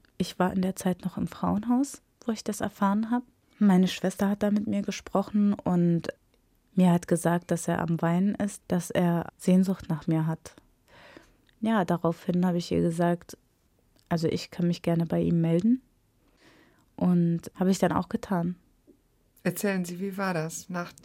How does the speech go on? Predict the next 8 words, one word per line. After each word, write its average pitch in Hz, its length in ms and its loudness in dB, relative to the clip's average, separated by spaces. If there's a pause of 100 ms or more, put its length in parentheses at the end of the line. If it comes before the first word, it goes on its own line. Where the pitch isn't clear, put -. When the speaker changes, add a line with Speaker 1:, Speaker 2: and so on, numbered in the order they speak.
Speaker 2:
allen 196 340 0
diesen 190 300 -6
furchtbaren 185 640 -6
Kämpfen? 185 480 -10 (1400)
Speaker 1:
Ich - 200 -8
hatte 185 180 -2
ihn 185 200 0
angerufen 254 800 0